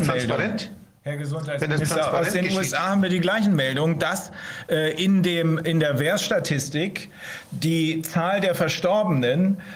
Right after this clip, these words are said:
Speaker 1: dadurch manipuliert wird, dass man Altverstorbene rausnimmt und an deren Stelle Neuverstorbene hineinsetzt, anstatt
Speaker 2: Ja.
Speaker 1: sie obendrauf zu zählen. Dem Verdacht muss auf jeden Fall nachgegangen werden. Nach dem, was wir jetzt alles wissen,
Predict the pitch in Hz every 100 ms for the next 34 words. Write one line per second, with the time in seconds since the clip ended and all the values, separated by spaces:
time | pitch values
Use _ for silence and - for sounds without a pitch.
0 | - 123 165 202 196 151 151 151 143 147
1 | 139 151 156 185 196 196 - 160 175 175
2 | 160 160 - 165 202 190 190 160 - 160
3 | 143 147 131 185 247 - 147 160 190 -
4 | 175 170 160 151 175 214 196 156 170 147
5 | 156 165 160 180 220 190 147 - 139 139
6 | 147 156 160 160 - 170 185 226 220 147
7 | 127 - 156 143 190 180 156 180 196 185
8 | 185 175 180 196 - 135 - 117 107 101
9 | - - - 113 175 190 175 165 143 156
10 | - 170 170 151 151 123 143 120 131 127
11 | 180 214 247 180 135 123 120 123 131 139
12 | 139 160 147 135 135 127 120 190 - -
13 | 175 156 139 240 233 - 156